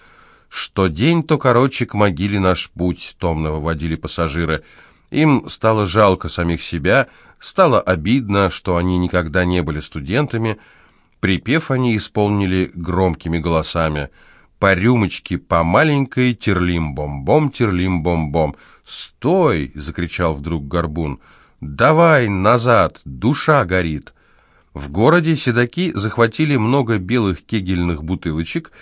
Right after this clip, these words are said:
и какую-то широкоплечую гражданку. В поле разбили бивак, ужинали с водкой, а потом без музыки танцевали польку-кокетку. Истомленный ночным приключением Козлевич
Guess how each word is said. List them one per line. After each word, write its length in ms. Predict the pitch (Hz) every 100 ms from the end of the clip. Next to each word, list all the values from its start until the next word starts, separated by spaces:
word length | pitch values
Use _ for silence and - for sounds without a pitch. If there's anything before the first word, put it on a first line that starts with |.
| - -
и 80 | 87
какую-то 540 | 196 - 175 175 151
широкоплечую 800 | - 131 120 113 104 120 - 127
гражданку. 720 | 120 147 127 104 65 - 67 - _ _ _ _
В 160 | - -
поле 260 | 196 202
разбили 460 | 139 117 101 156 139
бивак, 560 | 90 104 78 76 - _ _ -
ужинали 480 | 165 151 139 117 85
с 160 | -
водкой, 520 | 78 85 85 - 131 - - -
а 180 | 87 85
потом 420 | 101 101 185 175 -
без 300 | 87 104 90
музыки 420 | 123 151 143 113
танцевали 580 | 104 90 - 85 110 123
польку-кокетку. 1200 | - 92 87 - 87 92 - 67 - - 67 - _ _ _ _ -
Истомленный 840 | 87 - 95 95 92 87 87 85
ночным 460 | 90 87 - 95
приключением 640 | 82 85 90 - 92 87 82
Козлевич 600 | 92 82 95 104 87